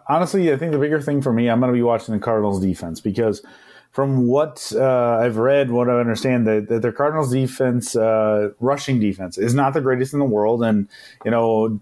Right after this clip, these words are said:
uh, I believe when they played the Rams that Darrell Henderson was averaging over six yards a carry against them.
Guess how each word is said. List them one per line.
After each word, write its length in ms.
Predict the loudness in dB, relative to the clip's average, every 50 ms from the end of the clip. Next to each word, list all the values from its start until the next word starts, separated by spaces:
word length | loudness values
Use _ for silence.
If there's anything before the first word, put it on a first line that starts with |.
| _ -4
uh, 200 | -2 0 0 2
I 80 | 0 0
believe 340 | 0 0 0 0 0 0 0
when 100 | 0 0
they 80 | 0
played 200 | 0 0 -2 0
the 80 | 0 0
Rams 400 | 0 2 2 2 2 2 2 0
that 120 | 0 0
Darrell 280 | 0 0 0 2 0 0
Henderson 380 | 0 0 0 0 0 -2 0
was 160 | 0 0 0 2
averaging 480 | 2 0 0 0 0 0 0 -2 0
over 300 | 0 0 0 0 0 -2
six 420 | -4 -6 -4 -4 -4 -4 -4 -4 -2
yards 280 | 0 0 0 0 -2
a 60 | -4
carry 440 | -8 -6 -2 0 2 2 2 2 2
against 380 | 0 0 0 0 -2 -2 -4 -2
them. 360 | 0 0 2 2 2 0 -2